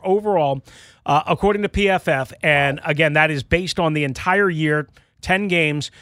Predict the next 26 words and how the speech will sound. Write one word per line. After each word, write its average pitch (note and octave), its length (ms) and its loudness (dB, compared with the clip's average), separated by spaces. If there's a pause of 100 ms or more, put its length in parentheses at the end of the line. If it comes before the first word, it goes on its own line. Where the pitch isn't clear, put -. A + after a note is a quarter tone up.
(280)
forty-nine A#3 840 0
point G3+ 320 -4
one D#3+ 440 -2
run E3+ 260 2
defense. A#2 760 -6 (1200)
But F#3+ 160 2
he F3+ 80 -2 (140)
does D4 320 2
have G3 220 4
a D#3 80 0
seventy-four G3 760 0
point D#3+ 300 -4
four G3 300 -2
pass - 460 -6
rush G#2+ 240 -8
grade, F#2 300 -14
which D#3+ 240 -2
is E3+ 80 -2
higher E3+ 640 -2
than D3+ 200 0
I D3 140 -2
thought D#3+ 300 0
it D#3 120 -6
would C#3+ 200 -6
be, G#3 360 -2 (320)
considering, F3 680 -2